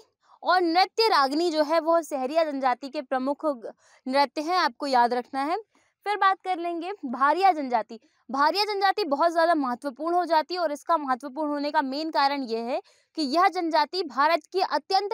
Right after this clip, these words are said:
पिछड़ी जनजातियों में शामिल है। तो भारत की सबसे ज़्यादा पिछड़ी जनजाति कौन सी है? पहली है बैगा, दूसरी है भारिया और तीसरी है सहरिया।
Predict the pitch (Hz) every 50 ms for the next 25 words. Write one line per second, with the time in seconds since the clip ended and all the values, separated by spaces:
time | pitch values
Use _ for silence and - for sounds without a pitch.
0 | 370 - 311 285 - 320 311 370 311 285 294 277 269 269 254 240 214 285 302 311
1 | 349 339 - 302 226 214 220 214 208 190 180 _ _ _ _ _ _ - 294 254
2 | 302 311 339 359 403 - - 427 427 - 349 - - 403 381 392 370 339 392 381
3 | - 311 277 - - 370 381 359 415 370 359 370 349 339 370 339 359 349 349 339
4 | 339 - 359 349 381 381 415 427 _ _ _ _ _ _ - - 320 330 330 359
5 | 370 370 370 285 240 277 277 269 240 277 294 359 508 - _ _ _ _ _ _
6 | _ _ _ _ _ _ _ _ _ _ _ _ _ _ - 233 320 349 330 -
7 | 415 415 403 403 370 277 269 277 277 294 330 339 320 294 285 320 415 453 _ _
8 | _ _ _ _ _ _ _ _ _ _ _ _ _ _ _ _ _ _ _ -
9 | - 311 330 311 - 339 330 339 - - 370 392 403 427 415 - - 339 262 240
10 | 277 269 262 240 160